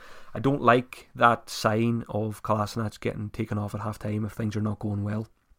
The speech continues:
So he is probably the most likely I'll go for, Kolasinac, but I think there's more chance that I'll go with no Arsenal players now.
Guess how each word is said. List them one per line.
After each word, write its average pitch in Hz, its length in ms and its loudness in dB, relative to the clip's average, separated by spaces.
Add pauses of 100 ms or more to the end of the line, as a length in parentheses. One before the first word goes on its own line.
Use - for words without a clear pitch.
(500)
So 117 420 4 (1300)
he 175 440 4
is 156 160 6
probably 143 240 8
the 127 60 10
most 135 240 4
likely 139 340 8
I'll 156 100 12
go 156 140 6
for, 151 240 4
Kolasinac, 139 580 8
but - 240 4
I 113 60 -2
think 135 160 2
there's 110 160 0
more 110 260 6
chance 127 300 4
that 120 100 2
I'll 113 60 2
go 110 140 0
with 107 180 -2
no 110 240 2
Arsenal 120 300 2
players 117 360 2
now. 117 200 0